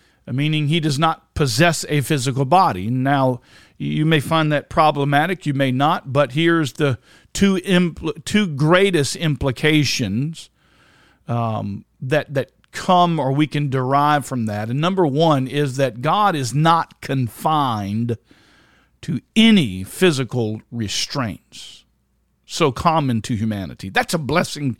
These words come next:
to you and to me as believers, as Christians, that, that God is not bound by the body. You and I are bound by the body. There are limitations because we are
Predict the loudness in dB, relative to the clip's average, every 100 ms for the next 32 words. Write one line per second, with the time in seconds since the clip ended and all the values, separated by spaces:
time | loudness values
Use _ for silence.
0 | -14 -20 -2 0 2 4 4 4 2 2
1 | 2 2 2 2 2 0 -2 2 2 2
2 | -2 -2 0 0 0 -6 -16 -20 _ 0
3 | 2 2 -2 -4 -4 -2 0 0 0 _
4 | -20 _ -4 0 4 6 6 2 2 2
5 | 0 0 2 4 6 4 4 0 2 4
6 | 4 2 2 4 6 4 2 -4 -10 _
7 | _ -20 -6 2 4 6 4 4 4 4
8 | 4 2 0 0 2 2 2 0 0 0
9 | 0 0 0 2 4 2 0 -6 -12 -8
10 | -4 0 0 2 4 2 0 -2 0 0
11 | -4 -4 -4 -6 0 0 2 2 2